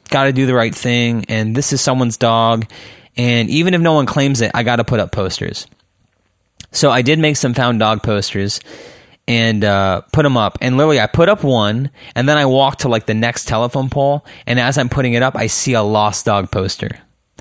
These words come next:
for this dog. So I call the number, and literally within five minutes, somebody came and met us and picked him up. And, uh,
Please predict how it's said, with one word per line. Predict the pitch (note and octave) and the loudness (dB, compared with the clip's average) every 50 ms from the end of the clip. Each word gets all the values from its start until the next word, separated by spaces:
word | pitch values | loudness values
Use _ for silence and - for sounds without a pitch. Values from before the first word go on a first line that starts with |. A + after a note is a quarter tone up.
| - _ | -20 _
for | _ - - D3 C#3 C3 | _ 0 2 2 4 4
this | A2+ A#2 G#2+ - | 2 0 -2 -2
dog. | A#2 A2 G2+ F#2+ F#2 F2 - G#2+ - _ _ - - - - _ _ _ _ _ | -2 0 0 0 0 -2 -4 -8 -10 _ _ -20 -20 -20 -20 _ _ _ _ _
So | - - D3 B2+ | -4 0 2 2
I | A#2+ A2+ | 2 0
call | - - D3+ C#3 D3 | 0 0 2 2 2
the | C3+ B2+ | 2 2
number, | B2 B2 B2 C3+ C#3 C#3+ C#3 | 0 0 0 0 0 -2 -2
and | A#2+ A#2 A#2 | -2 0 0
literally | A#2 A#2+ B2 B2+ A#2+ | 0 2 2 2 0
within | A#2+ A#2 B2 A2+ | 0 0 0 -2
five | A2 - - G#2+ G2 A2 A2+ | -2 -4 -2 0 0 0 0
minutes, | A#2 B2 B2+ B2+ - | 0 0 -2 -2 -2
somebody | - - A#2+ G#2+ G#2+ G#2+ | -4 -4 -2 -2 -2 -4
came | - - A#2+ A2+ G#2+ | -4 -4 -2 -2 -2
and | G#2 G#2 | 0 0
met | G#2 G#2 A2+ | 0 0 -2
us | B2 - - | -2 -2 -4
and | G2 - | -6 -4
picked | G#2+ F#2+ - | -6 -6 -6
him | - F#2 F#2+ | -6 -6 -6
up. | F#2+ - - _ _ _ _ - - - - - - - - - _ _ _ _ _ | -6 -8 -10 _ _ _ _ -20 -20 -20 -20 -20 -20 -20 -20 -20 _ _ _ _ _
And, | A#2 A2 A2 G#2+ G#2 G#2 G2+ G2+ | -4 -2 -2 -2 -2 -2 -2 -2
uh, | G2 G2 G2 G2 F#2+ F#2+ F#2+ F#2+ F#2+ F#2+ F#2+ G#2 | 0 0 0 0 0 0 0 0 -2 -2 -4 -6